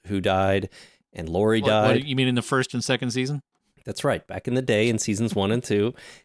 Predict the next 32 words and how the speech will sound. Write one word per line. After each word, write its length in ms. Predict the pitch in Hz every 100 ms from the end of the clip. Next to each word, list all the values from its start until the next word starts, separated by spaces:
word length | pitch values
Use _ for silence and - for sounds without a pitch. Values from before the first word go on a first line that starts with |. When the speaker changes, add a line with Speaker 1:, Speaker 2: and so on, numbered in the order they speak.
| _
Speaker 1:
And 260 | 151 139 - _ _ _ _ 127
those 400 | 127 156 180 170
were, 420 | 170 165 156 110 _ _
those 420 | - - 143 156
were 160 | 170 170
incredible 680 | 160 - - 120 143 135 135
deaths. 420 | 143 135 - -
Those 240 | 110 113
were 100 | 120
big, 360 | 98 - 135 131
shocking 500 | - 123 127 127 113
moments 300 | 110 117 -
for 140 | 110
this 160 | 104 101
show. 440 | - 82 82 110 - - - _ _
And 280 | 117 107 107
as 140 | 101 117
much 260 | 127 -
as 180 | 143 117
I 580 | 110 104 104 101 101 95
didn't 200 | - 90
want 140 | 87 110
to 40 |
see 180 | - 131
Shane 300 | - 104 92
die 280 | 85 85 127
because 440 | 135 - 110 101
Shane 240 | - 95 92
was 100 | 85
a 40 |
fun 240 | - 87 85
character, 540 | 80 92 - 147